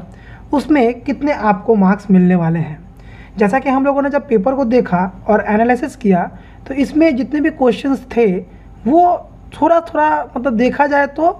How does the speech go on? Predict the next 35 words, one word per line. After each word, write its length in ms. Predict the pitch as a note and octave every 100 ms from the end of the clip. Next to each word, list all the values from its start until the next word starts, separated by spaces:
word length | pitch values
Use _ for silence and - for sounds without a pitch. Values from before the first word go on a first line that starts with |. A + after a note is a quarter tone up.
| - -
hard 360 | - A#3 A#3+ F#3
था। 240 | D#3+ D3 - - - - - -
फिर 160 | - E4+
भी 200 | F4 F#4 G4+ - - -
जो 180 | - C4+
बच्चे 280 | E4+ E4 -
अच्छे 300 | - G3 -
से 140 | C#4
पढ़े 240 | D4 B3+ B3+
होंगे, 420 | A#3+ G#3 E3+ F#3 - - - -
उन्होंने 320 | B3+ B3+ D4 D#4+
इस 200 | C4+ -
question 360 | - A#3 C4+
paper 260 | B3+ A#3+ A#3+
को 120 | B3
solve 380 | G#3+ G#3 A#3 B3
अवश्य 320 | G#3 A3+ G3 F#3+
किया 200 | F3+ E3
होगा 320 | D#3+ D#3+ - - - - - -
और 180 | G3 G#3 B3
examiner 520 | F3+ G3 A3 B3 D4
भी 140 | D4 D4+
आप 280 | A3+ A3+
लोगों 160 | A#3+ B3
के 140 | B3 B3+
इस 160 | A#3+
प्रयास 480 | G3 G#3+ G#3+ A3+ A3+ -
के 80 | A#3
माध्यम 380 | G3+ F#3 G#3+ A#3+
से 160 | C4
ही 320 | A#3 G3+ F#3+ F#3+
आपको 540 | G3 G3+ - F#3+ G3 A3 - -
अधिक 260 | G3+ G3+ C4
से 140 | -
अधिक 320 | C4 G3 A3+